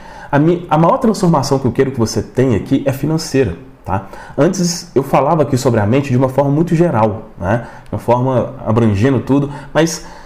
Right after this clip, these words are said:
a maior transformação que eu tive, o assunto que eu tenho mais propriedade pra falar, é exatamente da questão financeira.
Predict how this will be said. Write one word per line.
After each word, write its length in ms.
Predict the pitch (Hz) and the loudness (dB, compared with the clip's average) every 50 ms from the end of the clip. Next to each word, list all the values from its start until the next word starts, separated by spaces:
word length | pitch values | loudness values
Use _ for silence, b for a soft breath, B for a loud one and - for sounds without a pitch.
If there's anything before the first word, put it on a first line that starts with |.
| B B B B B - | B B B B B -2
a 60 | - 160 | 0 2
maior 140 | 165 220 | 2 2
transformação 540 | 226 220 202 170 196 180 180 175 175 170 160 | 2 2 2 2 2 2 2 2 2 0 2
que 120 | 160 - 170 | 2 2 0
eu 60 | 160 | 0
tive, 360 | - - - 160 151 123 120 | 0 0 2 2 4 4 4
o 80 | 123 123 | 2 2
assunto 260 | 123 - 143 147 147 | 2 0 -2 -2 -2
que 60 | - | -2
eu 60 | 143 | 0
tenho 120 | - 139 135 | 0 0 0
mais 140 | 139 139 | 0 -2
propriedade 460 | - 147 135 - 135 117 113 113 113 113 | -2 -2 0 0 2 2 2 2 2 0
pra 100 | 120 123 | -2 -4
falar, 460 | 127 143 117 110 120 123 - - - - | -2 0 2 2 0 0 -4 -6 -2 0
é 300 | 113 113 117 120 120 - | 2 2 2 0 -2 -6
exatamente 460 | - 92 104 113 - 131 123 123 123 - | -6 -4 -4 -2 0 0 0 0 0 -2
da 60 | 113 | -2
questão 300 | 117 123 117 - 113 107 | -2 -2 -2 -2 -4 -6
financeira. 500 | - - 113 117 117 - - 85 85 | -4 -4 -4 -4 -4 -4 -6 -8 -8